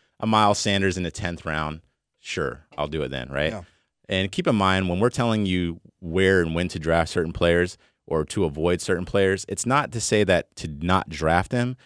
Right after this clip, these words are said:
Speaker 1: In many cases, I'm just saying that don't draft them at their A D P, their average draft position.
Speaker 2: Mm.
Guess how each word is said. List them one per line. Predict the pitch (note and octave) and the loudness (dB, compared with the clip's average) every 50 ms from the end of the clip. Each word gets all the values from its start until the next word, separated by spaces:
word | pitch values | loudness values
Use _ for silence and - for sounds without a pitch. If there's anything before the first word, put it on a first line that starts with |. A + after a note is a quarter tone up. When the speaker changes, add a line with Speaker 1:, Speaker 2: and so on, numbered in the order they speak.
| _ _ _ _ | _ _ _ _
Speaker 1:
In | - G#2 G#2+ G#2+ A2 | -6 -4 -2 0 0
many | B2 D3 E3+ | 2 0 0
cases, | D3 - A2 G2 G2 - A#2+ A2+ G2+ | -2 -2 -4 -4 -2 -4 -4 -4 -4
I'm | G2 F#2+ | -6 -6
just | F2+ F2+ - - | -6 -6 -8 -6
saying | - F#2+ F#2 F#2+ F#2+ F#2 | -4 -4 -4 -4 -2 0
that | F#2+ F#2+ F#2+ F#2 - _ _ _ _ _ _ - | 0 0 0 -2 -6 _ _ _ _ _ _ -6
don't | F2 G#2 G#2+ A#2+ G#2 | -4 -2 -2 -2 -4
draft | F#2+ F2+ F#2+ F#2+ F#2+ - - | -2 -2 0 0 0 -2 -4
them | G2+ F2+ E2+ | -6 -4 -2
at | E2 E2 A1+ - | -4 -4 -4 -6
their | F2+ D#2+ | -8 -6
A | C2 | -6
D | D2 D#2 D#2 D2 D2+ C#2+ | -4 -6 -6 -6 -6 -8
P, | - - D#2 C#2+ C2+ C2 | -8 -8 -6 -6 -4 -4
their | C#2 C#2+ C2 | -4 -2 -2
average | C#2+ D2 C#2 C#2+ - | -2 -2 -2 -4 -4
draft | - D#2+ D2 C#2+ - | -2 0 0 0 -2
position. | - D2 C2+ B1+ - - - - - | -6 -10 -8 -8 -8 -10 -12 -8 -6
Speaker 2:
Mm. | G#2 G#2 G#2+ G#2+ | -4 -2 -2 -4